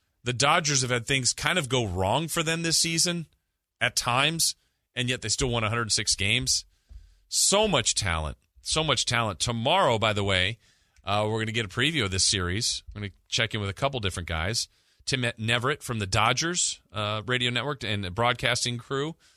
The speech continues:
will join us. And Dave Fleming from the Giants scheduled to join us tomorrow as well. So I'm really gonna be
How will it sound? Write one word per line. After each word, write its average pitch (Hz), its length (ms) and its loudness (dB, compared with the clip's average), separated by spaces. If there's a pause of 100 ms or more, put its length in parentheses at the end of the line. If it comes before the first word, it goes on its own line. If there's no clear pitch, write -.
(280)
will 135 120 0
join 127 320 2
us. - 300 0 (280)
And 120 140 -2
Dave 165 220 2
Fleming 175 460 0 (840)
from 127 440 -2
the 120 100 -2
Giants 151 720 2
scheduled 104 460 -2
to 92 60 -6
join 92 260 -2
us 85 100 0
tomorrow 85 500 -4 (440)
as 90 160 -6
well. 85 220 -2
So 110 120 0
I'm 143 140 0
really 123 180 0
gonna 110 160 -2
be 98 300 0